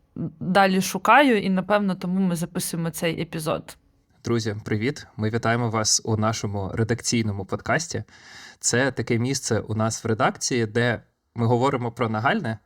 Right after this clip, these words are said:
Speaker 2: але зовсім не обов'язково про робоче. Іноді з нашими колегами, іноді з гостями редакції, які заскочили на інтерв'ю, чайок або ігристе. Правил тут декілька. По-перше,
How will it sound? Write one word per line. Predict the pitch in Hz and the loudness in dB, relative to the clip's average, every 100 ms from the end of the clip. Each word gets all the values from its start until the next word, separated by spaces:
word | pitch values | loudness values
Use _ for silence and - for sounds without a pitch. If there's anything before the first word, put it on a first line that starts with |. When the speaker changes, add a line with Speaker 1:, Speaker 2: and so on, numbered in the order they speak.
| _ | _
Speaker 2:
але | 120 131 135 | 0 2 0
зовсім | 117 127 143 - 127 113 | -2 0 0 0 -2 0
не | 113 | -2
обов'язково | 104 107 110 - 120 135 113 104 - _ - | -2 -2 -2 0 0 0 -2 -4 -10 _ -4
про | 107 | 0
робоче. | 104 95 90 - - _ - - - | 0 0 -6 -6 -12 _ -20 -20 -2
Іноді | 131 143 113 113 | 0 2 0 -2
з | 107 | -4
нашими | 101 98 98 | -4 -6 -8
колегами, | 107 123 240 190 143 120 | -2 0 2 0 -2 -4
іноді | 143 165 120 110 104 110 | -4 -2 -2 -2 -2 -4
з | - 104 | -6 -2
гостями | 117 - 202 185 | -2 0 2 2
редакції, | 151 127 123 - 120 110 104 | 0 0 -2 -2 0 0 0
які | 107 - 156 120 | -4 -2 0 0
заскочили | 113 120 - 139 139 113 110 104 - | -2 -4 0 -2 0 0 2 0 -2
на | 117 | -2
інтерв'ю, | 110 113 110 139 185 | -2 -2 -2 -2 -2
чайок | - 104 139 117 | 0 0 0 -2
або | 104 107 117 - | 0 0 0 -4
ігристе. | 107 95 - - - _ - - - - - - | -4 -4 -10 -14 -20 _ -16 -14 -14 -16 -10 2
Правил | 170 226 147 | 4 6 4
тут | - 131 - | 2 -2 0
декілька. | 98 - - - - _ - - _ | -4 -4 -10 -16 -20 _ -20 -20 _
По-перше, | 107 - 175 - - | -2 4 4 4 -2